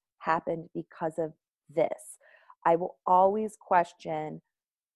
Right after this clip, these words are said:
why that loss happened. If it was a boy,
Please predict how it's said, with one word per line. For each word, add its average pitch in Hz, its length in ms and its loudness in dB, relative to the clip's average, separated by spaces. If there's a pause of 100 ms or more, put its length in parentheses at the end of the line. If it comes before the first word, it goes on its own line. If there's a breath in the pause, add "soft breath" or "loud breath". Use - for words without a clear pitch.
why 165 680 0
that 160 220 -2
loss 165 360 -2
happened. 185 640 -4 (480)
If 170 180 2
it - 120 -4
was 185 140 -6
a 185 60 -2
boy, 170 440 0